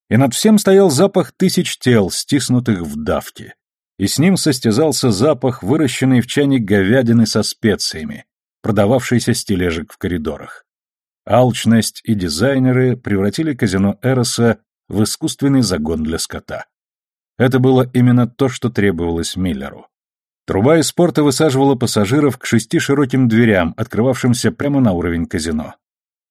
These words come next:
Миллер взял выпивку и измученные женщины в трусиках-стрингах и с голой грудью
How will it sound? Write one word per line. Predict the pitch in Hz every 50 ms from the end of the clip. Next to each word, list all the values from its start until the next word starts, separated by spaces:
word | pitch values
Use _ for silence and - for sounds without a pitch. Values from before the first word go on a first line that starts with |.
| _ -
Миллер | 120 170 202 202 196 190 175
взял | 143 113 117 165 175 156
выпивку | 139 135 175 170 - 156 127 - - - 147 139 -
и | 135 127 120
измученные | 107 117 147 160 - - 135 127 123 117
женщины | 101 117 139 127 120 - 131 123 120
в | 110 -
трусиках-стрингах | - 127 127 123 - 98 101 98 - - - - 139 160 156 147 135 139 131 -
и | - 123
с | 110 95
голой | 87 104 120 117 110 107
грудью | 98 92 90 82 80 73 69 82 73 64